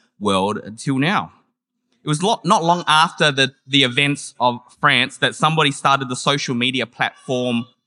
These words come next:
uh, Twitter hashtag, hashtag pray for Paris. Some of you may remember this.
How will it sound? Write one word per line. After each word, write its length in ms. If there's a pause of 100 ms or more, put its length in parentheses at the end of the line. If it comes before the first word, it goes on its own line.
(240)
uh, 100
Twitter 420
hashtag, 760 (260)
hashtag 480 (180)
pray 640 (160)
for 100
Paris. 640
Some 200
of 60
you 60
may 140
remember 340
this. 380